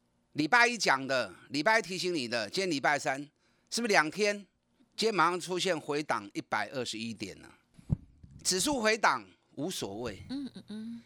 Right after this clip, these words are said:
Speaker 1: 现在市场人气是沸腾的啊，成交量四千三百九十八亿，大家都在抢什么？今天航运股抢翻了啊！今天航运股抢翻了，几乎啊，几乎八成的航运股今天都涨停板。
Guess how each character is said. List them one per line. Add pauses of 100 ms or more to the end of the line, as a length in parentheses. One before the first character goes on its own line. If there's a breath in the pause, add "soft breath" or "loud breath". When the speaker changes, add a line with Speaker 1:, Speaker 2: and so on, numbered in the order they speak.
Speaker 1:
现
在
市
场
人
气
是
沸
腾
的
啊， (560 soft breath)
成
交
量
四
千
三
百
九
十
八
亿， (680)
大
家
都
在
抢
什
么？ (680)
今
天
航
运
股
抢
翻
了 (300)
啊！
今
天
航
运
股
抢
翻
了， (420 soft breath)
几
乎 (360)
啊，
几
乎 (480)
八
成
的
航
运
股 (260)
今
天
都
涨
停
板。